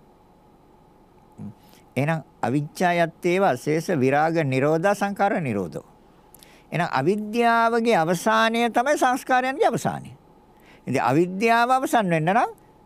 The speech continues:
ආශ්‍රව අවසන් වෙන්න ඕනේ. දැන් කවද්ද කරන්නේ ඔක එතකොට? දැන් දුක තියෙන දුකට හේතුව තියෙනවා.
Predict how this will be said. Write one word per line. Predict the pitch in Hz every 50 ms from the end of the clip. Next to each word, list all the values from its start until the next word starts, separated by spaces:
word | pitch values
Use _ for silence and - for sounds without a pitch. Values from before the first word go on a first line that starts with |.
| -
ආශ්‍රව | - 156 185 214 196 - 370 269 330 440 339 - _ - - - _ - _ _ - _ - - _ _ _ _ _ -
අවසන් | - 381 392 - 370 196
වෙන්න | 120 92 110 76
ඕනේ. | 78 - - - _ - - - - - - - _ - - - - _ _ -
දැන් | - 123 117
කවද්ද | - - 127 139 143 113 98
කරන්නේ | - - 90 85 80 73 82
ඔක | 82 - -
එතකොට? | - - - _ - - _ _ _ - - _ _ _ _ _ _ _ _ _ _ - _ _ _ _ _ _ _ _ _ _ _ _ _ _ _ _ _ - _ _ _ _ - -
දැන් | 120 117 113
දුක | 120 113 -
තියෙන | 160 160 175 220 269 302 311
දුකට | 427 427 480 415
හේතුව | 392 415 466 440 392 349 -
තියෙනවා. | 214 196 - 85 78 -